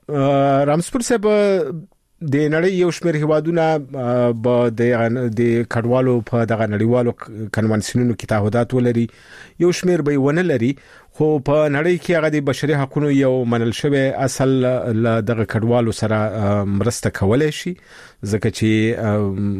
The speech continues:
کډوال هم د نورو وګړو په څیر باندې حقونه لري، لږ تر لږه هغه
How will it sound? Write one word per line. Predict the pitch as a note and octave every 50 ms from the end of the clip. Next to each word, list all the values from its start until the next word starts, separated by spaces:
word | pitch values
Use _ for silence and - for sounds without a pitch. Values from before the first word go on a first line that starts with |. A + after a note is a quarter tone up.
| G2 G2 F2+ F2+ - -
کډوال | F#2+ G2 G#2+ A2+ A#2 A2+ A2+
هم | A2+ A2 A#2 A2+ A2+ A2+ A2
د | G2 G#2+
نورو | G#2 G#2 G#2 G2 G2+ G#2+ A2 A2 A2+
وګړو | G#2 G#2 G2+ F#2+ G#2 G#2+ G#2
په | F2+ - G2+
څیر | - - G#2 G2
باندې | F#2 F#2+ G2 F#2+ F#2 F#2+ F#2+ F#2
حقونه | D#2+ F#2 F2+ - - A2+ A2 G#2+
لري، | G#2 G2+ G2+ F#2+ G2+ G2+ F#2+
لږ | F#2 G#2 -
تر | - - G#2
لږه | G#2 G#2 G2 G#2+
هغه | G#2 G2 F#2 F#2+ F#2+ F#2